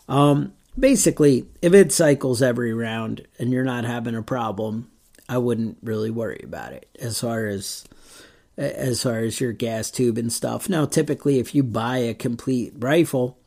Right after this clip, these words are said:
they're gonna go together and it's gonna match. You know, there, there's not gonna be a problem. Somebody already put the thought into it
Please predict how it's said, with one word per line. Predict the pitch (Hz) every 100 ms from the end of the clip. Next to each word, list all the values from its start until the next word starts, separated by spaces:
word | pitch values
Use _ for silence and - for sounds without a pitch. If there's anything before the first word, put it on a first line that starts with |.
| _ - _ _ _
they're | 135 127 135 139
gonna | 135 127 117 _
go | - 120
together | 117 110 131 131 - - _
and | 104 113
it's | 110 117
gonna | - 131
match. | 120 127 117 - - - _
You | - 120
know, | 117 120
there, | 110 123
there's | 101 123 123 -
not | 131 117
gonna | 135 120
be | 123
a | 113
problem. | - 113 90 107
Somebody | - 143 143 131
already | 131 120
put | 101 - 143
the | -
thought | 120 139 127 127
into | 120 131 123 117 113
it | 104